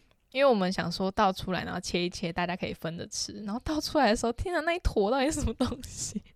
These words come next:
<laughs> 觉得它变得很可怜，应该要很好吃。好，其中我觉得可以分享的就是二婶粉圆。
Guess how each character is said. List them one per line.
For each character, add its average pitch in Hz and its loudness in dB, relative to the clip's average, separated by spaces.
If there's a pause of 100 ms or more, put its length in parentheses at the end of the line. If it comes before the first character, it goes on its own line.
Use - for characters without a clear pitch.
(140)
<laughs> - -8
觉 226 0
得 220 6
它 226 6
变 208 2
得 180 2
很 170 -4
可 - -10
怜， - -14 (440)
应 202 -4
该 208 4
要 202 2
很 170 0
好 220 -4
吃。 - -10 (840)
好， 190 0
其 254 0
中 294 8
我 262 8
觉 196 4
得 185 6
可 - 0
以 208 0
分 190 0
享 196 0
的 160 -4
就 175 -2
是 175 -4
二 185 6
婶 - -8
粉 - -10
圆。 - -14